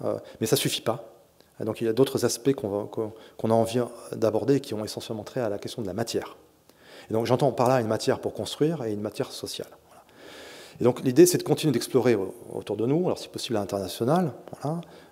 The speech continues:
euh, parce qu'on apprend beaucoup en se frottant à des climats culturels et météorologiques, euh, qui sont totalement autres.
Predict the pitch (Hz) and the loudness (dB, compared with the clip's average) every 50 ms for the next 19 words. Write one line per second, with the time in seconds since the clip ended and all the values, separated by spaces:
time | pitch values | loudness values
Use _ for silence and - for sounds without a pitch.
0 | _ - - 98 - - - 110 107 107 104 - - 104 95 107 123 120 - - | _ -12 -10 -10 -8 -8 -6 -4 -2 -2 -4 -4 -8 -6 -2 0 -2 -2 -2 -2
1 | 147 135 113 - - - - 117 110 - 131 127 123 117 101 92 92 92 - - | -2 0 -2 -2 -4 -4 -4 -4 -2 0 0 2 2 2 2 0 0 -4 -8 -6
2 | 110 110 101 - 107 - - 113 110 110 104 98 - - 98 98 98 - - 110 | -6 -6 -6 -6 -10 -8 -4 -2 0 0 0 -2 -4 -6 -6 -6 -4 -2 -2 0
3 | 90 101 101 104 95 117 127 - - 98 98 - - - - - - 104 - 113 | 2 2 2 2 2 0 -4 -6 -6 -8 -8 -8 -12 -16 -12 -12 -8 -6 -4 -4
4 | - 104 101 104 107 104 101 - - 165 180 175 - - - | -4 -4 -4 -4 -4 -4 -2 2 4 4 4 4 0 -4 -6